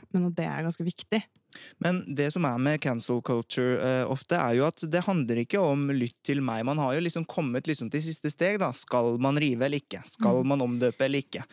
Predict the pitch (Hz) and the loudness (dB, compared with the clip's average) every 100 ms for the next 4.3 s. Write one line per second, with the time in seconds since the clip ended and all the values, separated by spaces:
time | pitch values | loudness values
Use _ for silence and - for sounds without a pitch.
0 | 247 208 170 143 139 143 131 175 180 175 | 2 4 2 0 0 2 2 2 2 -2
1 | 180 - 196 - 147 208 147 123 - - | -4 -4 -4 -2 0 0 -2 -12 -14 -6
2 | - 135 143 143 139 147 123 107 139 - | -2 -2 -2 -2 0 0 0 -2 -8 -2
3 | 131 135 131 135 139 143 143 120 117 131 | 0 0 0 -2 -4 -4 -4 -2 -2 -2
4 | 135 175 | -4 -4